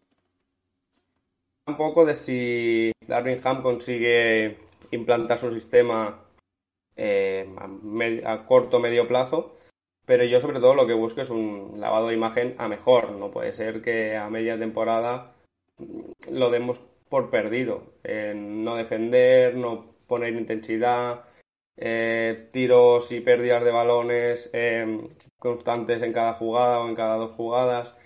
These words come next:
Mínimo, al menos que tengan un sistema que, mm, sobre todo en defensa, que a-, al aficionado cuando nos, nos entren ganas de ver a nuestro equipo. Mm, muchos de nosotros ya, mm,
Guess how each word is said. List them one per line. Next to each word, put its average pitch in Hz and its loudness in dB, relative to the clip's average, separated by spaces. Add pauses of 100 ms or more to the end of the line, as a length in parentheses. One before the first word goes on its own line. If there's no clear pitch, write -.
(540)
Mínimo, 135 -2
al 143 2
menos 151 -4
que 151 -4
tengan 147 -2
un 147 -2
sistema 147 -2
que, 113 0
mm, 104 -8 (760)
sobre 120 0
todo 127 6
en 135 0
defensa, 135 0
que 110 -2
a-, - -10 (720)
al 117 2
aficionado 120 0
cuando 135 0
nos, 131 0
nos 113 -8
entren 120 -2
ganas 123 -2
de 113 -4
ver 110 -2
a 110 -4
nuestro 110 -8
equipo. 113 -10 (500)
Mm, 117 -4
muchos 123 4
de 127 6
nosotros 127 2
ya, 127 2
mm, 110 -10